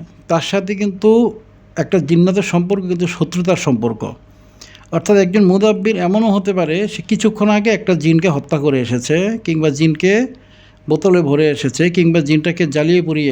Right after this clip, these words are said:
এসেছে। এই জ্বালানো পোড়ানোর কারণে ওই জিন্নাতটার যে আত্মীয়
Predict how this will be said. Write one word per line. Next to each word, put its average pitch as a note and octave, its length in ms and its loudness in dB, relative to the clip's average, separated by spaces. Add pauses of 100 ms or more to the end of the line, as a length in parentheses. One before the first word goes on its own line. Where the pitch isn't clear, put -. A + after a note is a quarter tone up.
এসেছে। C#3 320 -4 (960)
এই F#3 220 4
জ্বালানো F#3+ 360 2
পোড়ানোর G3+ 460 0
কারণে G3 280 2 (240)
ওই F3+ 120 6 (140)
জিন্নাতটার F#3 600 2
যে F#3+ 60 4 (100)
আত্মীয় F3+ 360 0